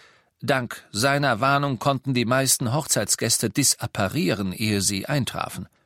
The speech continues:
„Waren es Todesser oder Ministeriumsleute?“, warf Hermine ein. „Sowohl als auch. Aber da gibt es praktisch keinen Unterschied mehr“,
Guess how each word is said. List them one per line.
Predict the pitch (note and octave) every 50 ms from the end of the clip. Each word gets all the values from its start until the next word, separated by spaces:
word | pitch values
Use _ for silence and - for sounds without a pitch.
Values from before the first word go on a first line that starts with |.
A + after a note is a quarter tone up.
| _ _ _ _ _ _ _ _ _ _ _ _ _ _ _ _ _
„Waren | - G#2 G#2 G2 G2+
es | G2 G#2+ - - - _
Todesser | - G#2 G#2 - - - - D#3 - - F2 - -
oder | - B2+ C#3+ C#3 C#3 C3+ C3 C3
Ministeriumsleute?“, | C#3 C#3 C3+ C#3+ C3 - - - D#3 B2+ G#2 G2+ G2+ G2 F#2+ - G#2 G2 G2+ G2 - G#2 G2 - - - - _ _
warf | - F#2+ E2+ E2 - -
Hermine | F#2+ F#2 F#2+ F#2 E2+ E2 D#2+ -
ein. | F2+ E2+ D#2 D2+ - - _ _ _ _ _ _ _ _ _ - - - - - - A#3 A3 A3
„Sowohl | G#3 G3+ G#3+ G#3 F#3+ G#3+ G3 F3+ E3 -
als | - D#3 C#3 B2+ - - - -
auch. | F#3+ F#3 C#3 G2+ F2+ - - - _ - - _ _ _ _ _ _ _ _ _ _ _
Aber | - F#3+ C3 G#2+ F#2+ D#2+ D#2+ -
da | - B2 G#2 F2 - - _ -
gibt | G2+ - - -
es | D#2+ D#2+ - -
praktisch | - - C3 A#2+ - - - - E2+ - -
keinen | - - C#3 A#2+ G2+ F#2 E2+ -
Unterschied | - D#3+ C3+ - F2+ E2 - - E2+ D#2 -
mehr“, | G2+ F#2+ E2+ D#2 C#2+ -